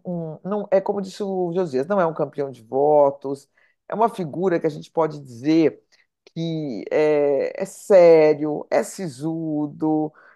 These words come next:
é pesado, vamos dizer assim, nesse sentido eleitoral, né? Então, como voto, como imagem, ele não acrescentaria nada. A Marta, ela acrescenta muitas coisas ao Boulos, porque a Marta, ela é, a gente sabe que um dos flancos do Boulos vai ser,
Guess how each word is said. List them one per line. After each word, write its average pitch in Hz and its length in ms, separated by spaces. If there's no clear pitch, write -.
é - 240
pesado, 208 720
vamos 139 240
dizer 135 140
assim, 143 240
nesse 143 240
sentido 160 480
eleitoral, 170 920
né? 135 280
Então, 196 220
como - 320
voto, 139 600
como 175 340
imagem, 123 1120
ele 226 180
não 226 100
acrescentaria 240 600
nada. 160 600
A 170 80
Marta, 202 420
ela 180 100
acrescenta 214 340
muitas 233 280
coisas 214 320
ao 180 80
Boulos, 160 380
porque - 300
a 156 60
Marta, 196 440
ela 185 280
é, 165 260
a - 80
gente 208 160
sabe 139 280
que 139 120
um 156 80
dos 151 200
flancos 139 280
do 127 100
Boulos 139 440
vai 196 140
ser, 156 440